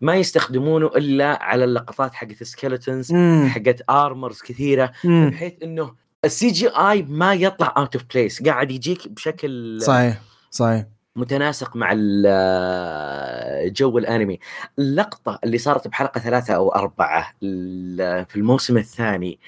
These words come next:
Speaker 2: مم.
Speaker 1: يوم حقت ال-، الرويال أسنشن.
Speaker 2: الرويال
Speaker 1: كان
Speaker 2: أسنشن،
Speaker 1: شيء
Speaker 2: آه.
Speaker 1: خرافي.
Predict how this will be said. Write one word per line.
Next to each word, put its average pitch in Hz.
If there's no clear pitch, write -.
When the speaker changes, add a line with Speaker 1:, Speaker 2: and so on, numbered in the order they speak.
Speaker 2:
مم. 147
Speaker 1:
يوم 107
حقت 120
ال-، 117
الرويال 131
أسنشن. 120
Speaker 2:
الرويال 120
Speaker 1:
كان -
Speaker 2:
أسنشن، 117
Speaker 1:
شيء 107
Speaker 2:
آه. 107
Speaker 1:
خرافي. 107